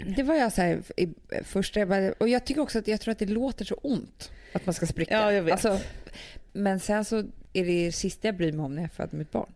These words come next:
Speaker 1: Så tänker
Speaker 2: Ja,
Speaker 1: jag.
Speaker 2: ja.
Speaker 1: Men innan då, första... Ja. Nej, så jag vill att
Speaker 2: Men man
Speaker 1: de
Speaker 2: har ju olika saker och ting som man fixerar sig
Speaker 1: Exakt.
Speaker 2: vid.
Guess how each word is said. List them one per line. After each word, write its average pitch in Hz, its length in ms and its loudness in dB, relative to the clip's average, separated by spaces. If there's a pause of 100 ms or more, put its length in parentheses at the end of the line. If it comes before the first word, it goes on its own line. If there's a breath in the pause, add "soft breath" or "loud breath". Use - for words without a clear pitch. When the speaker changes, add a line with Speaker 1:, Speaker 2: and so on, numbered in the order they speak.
(100)
Speaker 1:
Så 254 200 2
tänker 165 260 2
Speaker 2:
Ja, - 60 -2 (260)
Speaker 1:
jag. 175 100 2
Speaker 2:
ja. 139 120 -2 (120)
Speaker 1:
Men 196 340 0
innan 202 560 0
då, 135 260 0
första... - 300 -4
Ja. - 200 -2 (600)
Nej, 226 180 2
så - 140 2
jag 254 240 4
vill 240 160 4
att 208 60 6
Speaker 2:
Men 226 60 4
man 233 100 6
Speaker 1:
de 226 80 4
Speaker 2:
har 240 200 6
ju 233 100 6
olika 196 300 2
saker 165 320 2
och 156 80 2
ting 156 160 -2
som - 120 -4
man 151 100 0
fixerar 180 640 2
sig 170 200 2
Speaker 1:
Exakt. 160 260 2
Speaker 2:
vid. 120 280 0